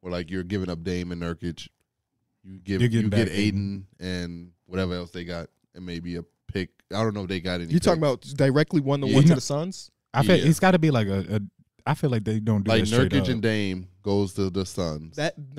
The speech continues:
Speaker 3: Nurkic and
Speaker 1: Ayton.
Speaker 3: Dame is about sixty million dollars
Speaker 1: And
Speaker 3: in.
Speaker 1: then
Speaker 2: They,
Speaker 1: Ayton.
Speaker 2: that's when they need, like, another team or four team
Speaker 1: Yeah, yeah.
Speaker 3: Yeah.
Speaker 2: type of thing.
Speaker 3: Um,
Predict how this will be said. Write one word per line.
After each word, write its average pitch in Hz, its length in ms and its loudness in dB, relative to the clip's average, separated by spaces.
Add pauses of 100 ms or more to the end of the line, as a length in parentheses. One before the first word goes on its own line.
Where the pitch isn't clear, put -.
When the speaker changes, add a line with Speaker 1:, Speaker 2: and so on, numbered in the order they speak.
Speaker 3:
Nurkic 202 80 0
and 214 120 -2
Speaker 1:
Ayton. 123 280 2
Speaker 3:
Dame 156 280 -2
is 131 140 -4
about 123 280 -6
sixty - 480 -8
million 135 320 -4
dollars 110 340 -4
Speaker 1:
And 107 120 -4
Speaker 3:
in. 104 120 2
Speaker 1:
then 156 140 8
Speaker 2:
They, 165 60 8
Speaker 1:
Ayton. 131 320 2
Speaker 2:
that's 135 240 4
when 170 140 6
they 139 140 6
need, 131 180 4
like, 110 180 2
another 110 280 6
team 110 280 2
or 95 100 2
four 107 220 2
team 95 380 2
Speaker 1:
Yeah, 107 80 -2
yeah. 90 220 -2
Speaker 3:
Yeah. 107 140 2
Speaker 2:
type 98 260 0
of 90 80 -4
thing. 92 260 -2 (800)
Speaker 3:
Um, 104 400 -4